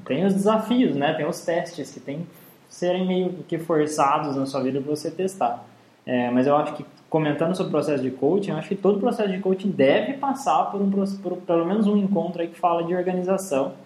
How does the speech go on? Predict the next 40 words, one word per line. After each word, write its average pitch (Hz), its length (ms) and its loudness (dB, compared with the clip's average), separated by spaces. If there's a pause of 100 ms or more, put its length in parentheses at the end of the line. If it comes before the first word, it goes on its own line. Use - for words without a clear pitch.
(360)
porque 160 220 -2
realmente 226 340 2
é 240 40 4
muito 226 200 2
importante, 247 640 2
por 143 140 -4
mais 170 220 -4
que 190 60 -16
você 175 240 -8
seja 165 480 -2
uma 156 300 -2
pessoa 147 340 0
bem 147 140 2
organizada, 131 840 2 (460)
é, 127 300 4
organizar 180 580 2
meta, 151 440 2
saber 147 280 -2
como 180 200 -2
criar, 156 640 2
como 147 180 -4
realizar 147 460 -4
a 147 40 -2
meta 147 320 -4
é - 20 -10
uma 165 140 -12
coisa 165 220 -6
interessante 165 840 -2 (360)
e 143 80 -4
entra 190 220 0
muito 180 320 2
dentro 165 200 0
de 156 60 2
organização 147 640 -2
e 160 40 -4
ajuda 160 340 -2
muito 156 400 -6
a - 20 -12
conclusão 139 640 -2
de, 131 340 -2